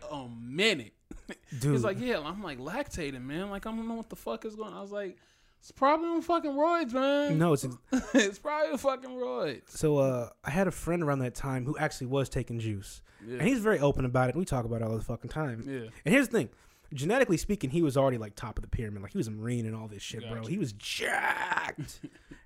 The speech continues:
Speaker 2: And then he was like, "I take, I take, I take steroids." And I'm like, "Okay." Then he, like, went, as I, and I fucked up and I went and worked out with him.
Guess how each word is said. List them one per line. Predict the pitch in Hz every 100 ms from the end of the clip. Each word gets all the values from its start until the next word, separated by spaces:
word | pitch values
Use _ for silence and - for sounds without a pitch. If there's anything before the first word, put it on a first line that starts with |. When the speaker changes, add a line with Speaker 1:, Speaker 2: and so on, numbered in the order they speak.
| 143
Speaker 2:
And | 160
then | 180
he | 180
was | 165
like, | 160 147 -
"I |
take, | - 151 127
I | 135
take, | 156 131
I | 127
take | - 127
steroids." | - 208 165 139
And | 131
I'm | 139 131
like, | 120 - -
"Okay." | 151 - 120 123 131
Then | 160
he, | 180
like, | 143 127
went, | 120 143 135
as | 190 185 147
I, | 131 -
and | 151
I |
fucked | 156 - 160 151
up | 135
and |
I | 131
went | 139 117
and |
worked | 131 143 -
out | 156
with | 135 -
him. | 113